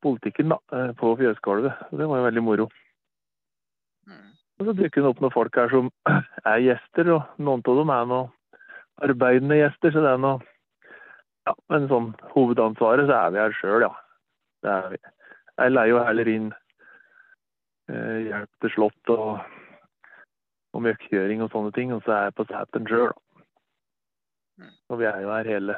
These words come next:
Speaker 1: familien, hele sommeren, så.
Speaker 2: Ja, grønt spatak, er det noe du kan anbefale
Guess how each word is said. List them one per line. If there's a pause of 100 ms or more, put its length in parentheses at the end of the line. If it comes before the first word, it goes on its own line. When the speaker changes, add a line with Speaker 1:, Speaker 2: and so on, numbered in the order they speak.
(140)
Speaker 1:
familien,
hele
sommeren,
så. (3250)
Speaker 2:
Ja,
grønt
spatak,
er
det
noe
du
kan
anbefale